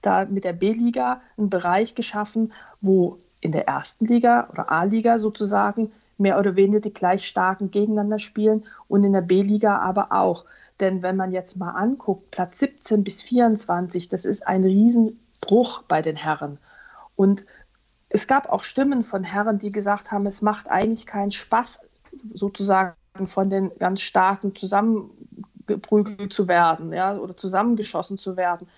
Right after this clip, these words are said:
Da gibt's schon auch Männer, die das sehr kritisch gesehen haben, weil es einfach zu heftig war. Und wenn man jetzt diese B-Liga anguckt, wenn es da dann sechzehn Männer gibt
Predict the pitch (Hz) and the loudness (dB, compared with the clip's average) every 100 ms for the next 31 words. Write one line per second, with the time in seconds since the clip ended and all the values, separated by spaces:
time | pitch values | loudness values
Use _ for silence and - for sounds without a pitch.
0 | _ _ _ _ 214 208 262 - 254 - | _ _ _ _ -6 -6 -4 -2 0 -2
1 | 202 208 233 220 214 208 - 202 202 - | 0 0 2 0 -2 -4 -2 -4 -4 -4
2 | 240 214 - 185 180 190 175 180 180 180 | -6 -6 -2 -2 0 0 0 -4 0 0
3 | 185 156 185 208 208 _ - _ _ - | 0 -6 -4 -4 -4 _ -20 _ _ -4
4 | 226 208 330 - 233 - 165 151 151 _ | 0 2 0 -2 -4 -2 -6 -6 -10 _
5 | _ - 196 196 196 _ - 190 208 214 | _ -10 -4 -4 -6 _ -6 -2 0 0
6 | 208 202 - 196 190 190 240 302 277 247 | 0 -2 -6 -4 -2 0 2 2 0 2
7 | 233 - 208 214 226 220 _ - _ _ | 2 0 -2 -2 -2 -2 _ -20 _ _
8 | _ _ _ - 190 190 - 175 190 185 | _ _ _ -6 -4 -4 -2 0 2 0
9 | 180 175 269 - - 254 220 208 214 208 | -2 0 -2 -2 -4 0 0 -2 -2 -4
10 | 214 - - | -6 -8 -20